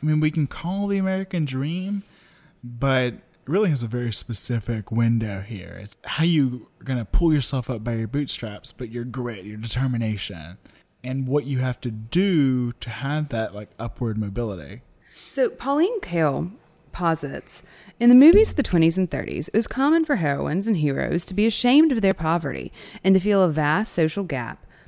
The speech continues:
Speaker 2: between the secure rich. But in the years after the Second World War, as people moved up in society, movie fantasies of marrying the rich lost its romantic appeal.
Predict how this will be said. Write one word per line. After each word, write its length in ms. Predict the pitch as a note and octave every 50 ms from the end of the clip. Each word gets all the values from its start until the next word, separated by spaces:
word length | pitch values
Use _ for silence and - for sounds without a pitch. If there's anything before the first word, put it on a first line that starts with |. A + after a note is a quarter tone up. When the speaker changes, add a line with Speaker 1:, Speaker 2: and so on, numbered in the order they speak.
| - -
Speaker 2:
between 320 | F3+ D#3+ E3+ E3+ D#3 D#3
the 80 | D#3 E3
secure 380 | - - - - D#3+ D3 C#3
rich. 560 | C#3+ D#3 G#3 A3 F3+ - - - - - - - _ _ _ _ - - -
But 120 | A#3+ A#3+
in 100 | B3 A#3
the 60 | B3
years 320 | B3 B3 C4 C#4+ E4 E4 C4+
after 320 | F3+ F#3 G3 G3 G#3+ G#3
the 80 | G3 F#3
Second 380 | - - D#3+ D#3 - G3 -
World 260 | - D#3+ D#3 D#3+ D#3+ -
War, 500 | D3+ D3+ D#3+ G3+ F#3 D3 - - - - _ _ _ _ _ _ _ _ _ _ _ _ -
as 140 | F3+ F#3 -
people 200 | - G#3+ F#3+ G#3+
moved 480 | G3+ F3 E3 D#3+ E3 F3+ G3 G#3 G#3 - - -
up 240 | - F3+ G#3+ - -
in 120 | A3 F#3+
society, 760 | - - - - - C#3 C3+ G#1+ - - - - - F#3+ - - - - - _ -
movie 460 | - - F#3+ G3+ A3+ B3+ C4+ D4 D4+ C4+
fantasies 640 | - F3 D3 C#3 C#3 - D3 - - C3 - - -
of 80 | D3+
marrying 560 | D3+ D#3+ E3+ F3+ G3 G#3+ A3+ A3+ A3+ G#3 F#3+ E3+
the 120 | E3 D#3
rich 480 | D#3 D#3 D3 C3+ G#2+ - - - - -
lost 400 | - F3 E3+ E3+ G3 A3+ - -
its 160 | - - - G3
romantic 400 | E3+ D#3+ C#3+ C#3+ D3 - D#3+ -
appeal. 540 | D#3+ - - - G3+ F#3 D3+ A2+ G2+ -